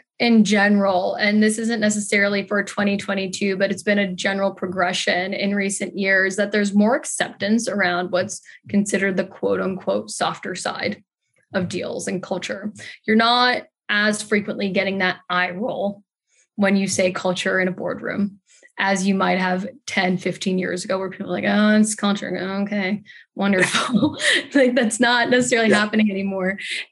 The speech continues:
Speaker 1: And for example, we were working with a firm, and within a year,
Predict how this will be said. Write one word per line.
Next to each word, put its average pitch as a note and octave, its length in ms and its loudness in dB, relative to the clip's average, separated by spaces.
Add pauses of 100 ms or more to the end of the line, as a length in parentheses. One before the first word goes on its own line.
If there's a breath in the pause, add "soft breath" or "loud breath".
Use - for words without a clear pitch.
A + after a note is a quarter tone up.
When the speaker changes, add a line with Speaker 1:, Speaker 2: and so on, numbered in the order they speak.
Speaker 1:
And A3 420 6 (580)
for B3 120 4
example, A3 400 4
we G#3+ 140 6
were G#3 100 4
working G3+ 260 2
with G3+ 180 0
a - 20 -8
firm, G3+ 400 2
and G#3 160 2
within G3+ 380 2
a G3+ 120 2
year, G3+ 760 2